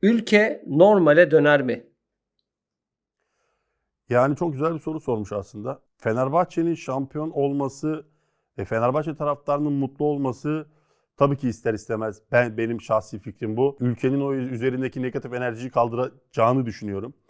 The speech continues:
Speaker 2: Çünkü artık Fenerbahçeli taraftarların hiçbir şeye sabrı kalmadı. Ee, ülkemizde geçim sıkıntıları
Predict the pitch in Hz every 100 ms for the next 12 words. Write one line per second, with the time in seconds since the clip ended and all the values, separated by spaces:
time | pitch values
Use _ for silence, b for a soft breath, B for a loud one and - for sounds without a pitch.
0 | _ _ _ 120 107 135 131 135 - 127
1 | 131 139 135 131 135 131 123 131 127 131
2 | 131 131 - _ - 135 - 143 131 123
3 | 117 113 113 107 101 110 110 _ _ _
4 | _ - 117 110 110 120 127 - 131 127
5 | 113 127 139 _ _ _ _ _ _ 120
6 | 123 131 113 113 123 117 117 117 117 113